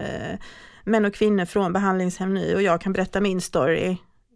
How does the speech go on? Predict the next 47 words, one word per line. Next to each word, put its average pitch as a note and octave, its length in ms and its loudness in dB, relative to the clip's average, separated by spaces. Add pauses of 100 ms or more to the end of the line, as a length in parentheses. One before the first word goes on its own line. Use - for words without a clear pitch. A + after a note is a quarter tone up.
(100)
hur G3 160 0
jag F3+ 280 2
gjorde F#3+ 420 2
liksom F3+ 300 -4
med F#3 100 -2
min F3 200 0
lösning, G3+ 460 2
då F3+ 80 -2
kanske F#3 260 -2
jag G3 80 2
hjälper F#3 420 0
dem. F3 300 -2
Och G3 160 -6
just, G3 260 -6
jag F#3 200 2
är - 40 0
ju G#3 80 -2
bara G#3 220 0
glad F3 280 0
om G#3+ 120 2
det A3+ 60 0
kommer G3+ 580 0
folk F#3 260 -4
från, F#3 200 -6
från, - 220 -10
från F3+ 220 -6
behandlingshemmen F3+ 580 -4
på F#3 100 -6
möten F3+ 240 -4
jag - 120 -8
går - 120 -8
på. - 240 -12 (760)
Ehm, - 500 -8 (680)
så - 180 -14
att - 260 -16 (140)
de, F#3+ 220 -6 (120)
de G#3+ 160 -4
kanske A3 300 0
liksom G#3+ 640 -4
får - 160 -8
någon G3+ 160 -2
slags - 280 -10
hjälp. F#3 340 -6 (160)
"Jaha, A#3 300 0
hon A3 160 0
gjorde A3 220 -4
så." G3+ 380 -6